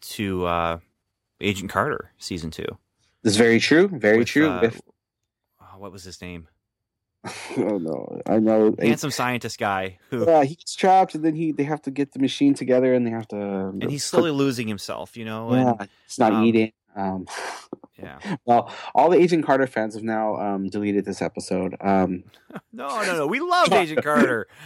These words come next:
Speaker 1: I
Speaker 2: No.
Speaker 1: don't think there was a
Speaker 2: Wil-,
Speaker 1: s-
Speaker 2: Wil-, Wilkes, right? No, Wil-, Wil-, isn't, Wil-, isn't with the W Wil-, Wilkes?
Speaker 1: It might be. I don't have I M D B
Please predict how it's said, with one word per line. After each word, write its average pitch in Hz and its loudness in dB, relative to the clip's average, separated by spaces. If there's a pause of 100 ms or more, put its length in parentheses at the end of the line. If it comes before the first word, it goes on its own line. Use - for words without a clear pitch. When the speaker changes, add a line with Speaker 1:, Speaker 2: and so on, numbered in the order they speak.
(260)
Speaker 1:
I 156 0
Speaker 2:
No. 139 6
Speaker 1:
don't 196 4
think 185 -2
there 170 -2
was 147 0
a 185 2
Speaker 2:
Wil-, 196 4
Speaker 1:
s- - -4
Speaker 2:
Wil-, 233 2 (120)
Wilkes, 175 2
right? 123 4
No, 95 -8
Wil-, 110 -8
Wil-, 117 -16 (760)
isn't, 156 2
Wil-, 180 2
isn't 185 2
with 190 -2
the 180 -2
W 165 2
Wil-, 165 0
Wilkes? - -6 (500)
Speaker 1:
It 92 -14
might 87 -14
be. 87 -8
I 95 -8 (520)
don't 82 -16
have - -14
I 85 -16
M 104 -16
D 107 -18
B 120 -20